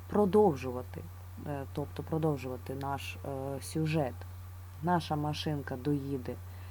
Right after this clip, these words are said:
на другому слайді, зупиниться. Тут у нас буде кінець дороги, ми намалюємо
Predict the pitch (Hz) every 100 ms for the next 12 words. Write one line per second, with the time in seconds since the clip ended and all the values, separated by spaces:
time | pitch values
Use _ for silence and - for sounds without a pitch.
0 | - - 151 151 139 127 147 139 131 131
1 | 127 151 190 247 240 240 - - - -
2 | 135 143 - 185 269 262 247 - 208 202
3 | 180 156 147 135 131 135 135 139 135 127
4 | - - - - - - 139 165 240 302
5 | 247 254 254 - - - - 170 165 147
6 | 143 143 139 131 131